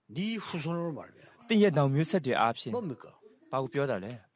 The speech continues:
Speaker 1: 기념비적인 축복.
Speaker 2: 아마, 아마, 아마 야스메 가운지민가.
Speaker 1: 여러분 후손이 응답받으면 다른 사람 받나 이 말이에요.
Speaker 2: 근데 왜 나오면서 뒤에 가운지민가 간사야를 가만 또 차를 누미들의 가운지민가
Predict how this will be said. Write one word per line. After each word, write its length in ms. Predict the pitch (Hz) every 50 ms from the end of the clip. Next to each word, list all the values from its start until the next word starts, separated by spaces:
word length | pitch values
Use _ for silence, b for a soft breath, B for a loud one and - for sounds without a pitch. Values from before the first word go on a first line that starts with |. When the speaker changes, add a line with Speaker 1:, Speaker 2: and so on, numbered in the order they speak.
| _ _ _ _ _ _ _ _ - _ _ _ _ _ _ _ _ _ _ _ _ _ _ _ _ _ _ _
Speaker 1:
기념비적인 640 | - 202 226 285 277 269 262 226 175 165 139 117 98
축복. 320 | - - _ _ _ _ _ _ - - - - - _
Speaker 2:
아마, 260 | - 127 147 156 160 160 147 - - -
아마, 220 | - 139 160 170 175 165 - _ _ -
아마 220 | 143 151 160 175 165
야스메 380 | 170 165 156 - - 123 131
가운지민가. 580 | 127 - 123 123 123 127 120 104 98 92 95 104 _ _ _ _ _ _ _ _ _ _ _ _ _ _ _ _ _ _ - _ 311 285 262
Speaker 1:
여러분 300 | 254 277 285 262 240 202
후손이 340 | 185 196 202 220 254 254 262
응답받으면 640 | 233 202 196 196 202 196 185 185 175 190 180 160
다른 160 | 147 147 170 175
사람 180 | 190 180 156
받나 240 | 127 110 113 131 120
이 80 | 95 92
말이에요. 300 | - 82 - - - -
Speaker 2:
근데 200 | - 170 185 247
왜 80 | 254
나오면서 380 | 214 180 170 170 180 190 - 214
뒤에 100 | 170 156
가운지민가 480 | - 160 175 180 208 202 180 151 139 131
간사야를 480 | 139 131 123 147 147 147 143 139 -
가만 360 | 143 - 127 120 120 123 131 127
또 80 | - 151
차를 280 | 139 - 165 185 196 185
누미들의 400 | 147 131 131 143 139 131 117 120
가운지민가 480 | - 123 135 151 185 190 175 143 123 117